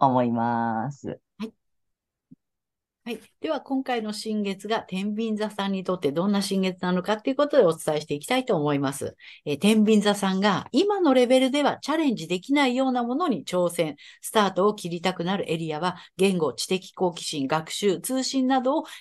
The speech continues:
Speaker 2: えー、キーワードとするコミュニケーションの領域です。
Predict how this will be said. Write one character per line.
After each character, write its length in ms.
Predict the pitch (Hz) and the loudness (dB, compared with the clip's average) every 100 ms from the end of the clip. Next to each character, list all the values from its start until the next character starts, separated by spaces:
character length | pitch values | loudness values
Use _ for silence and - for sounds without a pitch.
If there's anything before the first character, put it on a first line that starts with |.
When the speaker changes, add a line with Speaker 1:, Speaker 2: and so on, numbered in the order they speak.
| - | -6
Speaker 2:
え 60 | |
ー、 60 | 160 | -4
キ 180 | 156 208 | 0 2
ー 40 | |
ワ 120 | 202 | 2
ー 20 | 190 | 2
ド 160 | 175 | -2
と 120 | 170 | -4
す 160 | 170 233 | -6 -4
る 140 | 262 | -4
コ 140 | 277 277 | 0 2
ミ 80 | 359 | 2
ュ 20 | |
ニ 80 | 370 | 0
ケ 140 | 370 | 0
ー 40 | |
シ 120 | 359 320 | 0 -2
ョ 20 | |
ン 80 | 349 | 0
の 140 | 359 | 0
領 240 | 175 160 | 2 0
域 180 | 160 156 | -2 -2
で 120 | 143 | -2
す。 220 | 147 127 | -2 -6